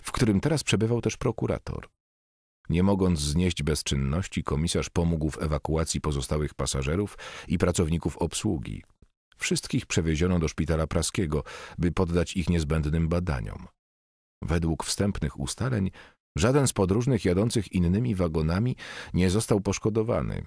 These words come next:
choć pewność można było uzyskać dopiero po wydaniu opinii przez lekarza.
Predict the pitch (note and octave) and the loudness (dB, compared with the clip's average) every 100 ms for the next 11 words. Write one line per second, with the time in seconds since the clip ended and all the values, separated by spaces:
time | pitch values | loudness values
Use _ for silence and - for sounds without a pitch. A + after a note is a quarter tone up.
0 | - F#3+ - G3 E3+ D3 C3+ C3 A#2+ F#2+ | -6 -4 0 0 2 0 0 0 2 0
1 | A#2+ G#2+ F2+ E2 - G#2 D2 C#2+ F#2+ F2+ | 0 0 0 -2 0 -2 0 0 2 0
2 | - D2+ D2+ E2 E2 - E2 F2 C#2+ C2 | 0 -2 0 0 0 -2 -2 0 0 -2
3 | - C#2+ D2 D#2+ - B1+ A#1+ | -2 -2 -2 -2 -4 -4 -6